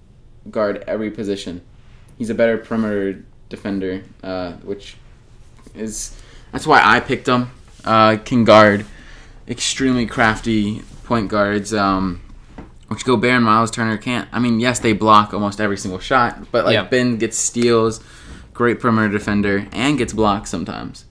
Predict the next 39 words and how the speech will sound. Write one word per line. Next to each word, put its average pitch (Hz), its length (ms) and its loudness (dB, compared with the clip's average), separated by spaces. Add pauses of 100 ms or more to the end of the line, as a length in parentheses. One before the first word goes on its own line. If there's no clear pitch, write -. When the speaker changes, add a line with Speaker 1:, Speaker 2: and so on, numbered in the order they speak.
(100)
Speaker 1:
He 113 100 -4
averages, 110 640 -2 (580)
I - 80 -14
don't 101 140 -6
know, 92 140 -6
like, 90 320 -10
almost 107 240 -6
two 113 160 -4
steals 104 280 -4
per 95 140 -4
game. 87 320 -8 (580)
Speaker 2:
I 107 100 0
can't, 143 320 0 (500)
I 117 60 -4
can't 151 300 -2
argue 120 540 2 (280)
with, 107 420 -4
um, 98 440 -2 (680)
with 107 200 -4
the 117 80 -8
fact 107 240 2
that 107 100 -4
Ben 104 160 0
Simmons 107 320 -4
can 104 140 -6
be 101 200 -2
a 95 120 -4
perimeter 101 560 -4
defender. 92 480 -10 (920)
Um, 95 360 -6
that's 104 280 -4
why 104 180 2
Giannis 104 380 0
won 104 120 -2
it 95 80 -6
last 98 300 -4
year, 101 120 -4
and 95 160 -6
I, 92 140 -10